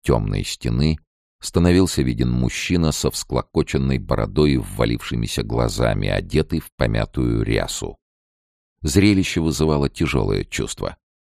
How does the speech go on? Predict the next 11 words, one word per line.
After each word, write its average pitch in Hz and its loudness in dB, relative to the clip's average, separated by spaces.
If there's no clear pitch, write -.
Рядом 85 4
с - -4
бутылкой 85 2
на 67 2
столе 69 0
лежали 65 0
мятые 71 2
уши 60 0
Саракандаева, 50 -2
памятный 85 0
подарок, 60 -2